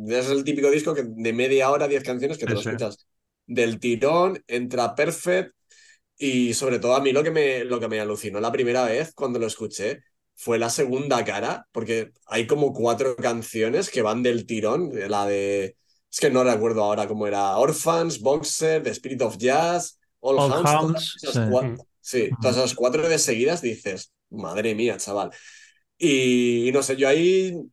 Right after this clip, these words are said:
Speaker 1: yo ya era fan, pero con ese disco, o sea, es que lo, lo reventé, o sea, lo quemé a, a dolor.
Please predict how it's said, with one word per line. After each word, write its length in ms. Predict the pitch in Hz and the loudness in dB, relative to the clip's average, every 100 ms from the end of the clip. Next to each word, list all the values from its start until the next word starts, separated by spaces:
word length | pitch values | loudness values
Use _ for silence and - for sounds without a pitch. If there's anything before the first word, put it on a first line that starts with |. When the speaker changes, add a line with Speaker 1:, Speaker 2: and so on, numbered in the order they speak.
| _ | _
Speaker 1:
yo 180 | 123 123 | -6 0
ya 140 | 165 202 | 2 2
era 180 | 180 135 | 0 -2
fan, 280 | 123 160 | -4 -4
pero 160 | 170 120 | -4 -4
con 120 | 107 101 | -6 -8
ese 200 | 107 113 | -6 -6
disco, 260 | 104 - | -4 -6
o 20 | 104 | -4
sea, 540 | 113 98 95 92 92 | -2 -2 -2 -2 -4
es 140 | 92 - | -6 -4
que 120 | 117 | -2
lo, 360 | 110 104 101 | 0 0 0
lo 160 | 101 107 | 0 0
reventé, 520 | 107 107 101 101 107 | 0 -2 -2 -4 -4
o 40 | - | -4
sea, 180 | - 101 | -6 -6
lo 120 | 95 | -6
quemé 380 | 101 95 101 101 | -8 -6 -6 -4
a, 280 | 107 107 110 | -4 -4 -4
a 40 | |
dolor. 360 | 110 101 107 104 | -4 -2 -4 -4